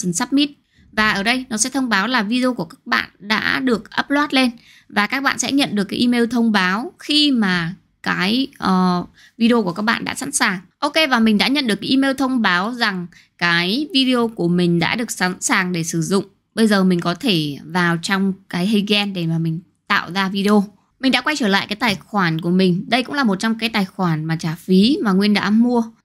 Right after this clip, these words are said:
Với cái phiên bản này mình có thể sử dụng được tối đa là ba cái avatar, tức là ba cái bối cảnh ở trong khung cảnh khác nhau. Ví dụ các bạn có thể thấy là Nguyên đã tải lên khung cảnh ngồi máy tính này, hoặc là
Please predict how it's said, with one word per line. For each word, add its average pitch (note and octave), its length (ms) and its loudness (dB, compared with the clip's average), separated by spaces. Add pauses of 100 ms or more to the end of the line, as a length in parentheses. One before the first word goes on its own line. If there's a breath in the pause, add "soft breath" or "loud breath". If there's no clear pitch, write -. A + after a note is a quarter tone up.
(160)
Với G#3+ 100 -2
cái D4 120 0
phiên C#4 140 0
bản F#3+ 200 0
này F#3 160 2
mình F3+ 120 2
có G3+ 100 -2
thể C4 120 0
sử F3+ 140 0
dụng E3 240 -2
được F3 180 -6
tối F#3 140 0
đa A#3 180 2
là G3 120 -4
ba A3 280 0
cái G#3+ 160 -8
avatar, A#3 520 -2
tức D#4 160 -8
là F#3+ 80 0
ba A3+ 280 0
cái A3 80 -6
bối G#3 260 0
cảnh D#3+ 280 -4 (280)
ở D#3+ 240 -2
trong A3+ 180 -2
khung A3+ 180 -2
cảnh F#3 140 0
khác B3 160 -6
nhau. A3+ 220 -4 (380 soft breath)
Ví C4+ 40 -16
dụ C#4 80 -8
các B3+ 120 -2
bạn A#3 140 -6
có G3 60 -2
thể G#3 140 -2
thấy E3+ 220 -2
là G#3+ 100 0
Nguyên G#3 180 0
đã G3 100 -4
tải E3 340 -2
lên G3 280 -2 (560 soft breath)
khung G#3+ 200 -6
cảnh E3 220 -2
ngồi E3 200 2
máy E3+ 180 0
tính F3+ 240 0
này, A3+ 280 -4
hoặc F3 180 -10
là E3+ 280 -2